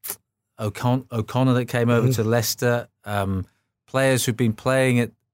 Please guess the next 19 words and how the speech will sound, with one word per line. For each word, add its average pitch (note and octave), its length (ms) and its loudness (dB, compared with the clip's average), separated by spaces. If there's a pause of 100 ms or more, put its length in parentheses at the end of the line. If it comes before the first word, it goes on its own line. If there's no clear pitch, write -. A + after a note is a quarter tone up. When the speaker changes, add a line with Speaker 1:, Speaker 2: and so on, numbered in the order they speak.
(220)
Speaker 1:
in A#2 200 2
New A2 120 4
Zealand, A2+ 600 2
playing A2 400 -2 (160)
pretty B2+ 260 -2
good A#2 360 -2
Super A2+ 400 -2
Rugby. G#2+ 540 0 (560)
Um, G#2+ 500 0
and A#2 80 0
then A2+ 140 4
they G#2+ 80 2
come C3+ 240 -2
over A#2 220 4
here G#2+ 320 2
as, - 320 -2
as G#2+ 120 -6
being A2 300 2
the, G#2 160 0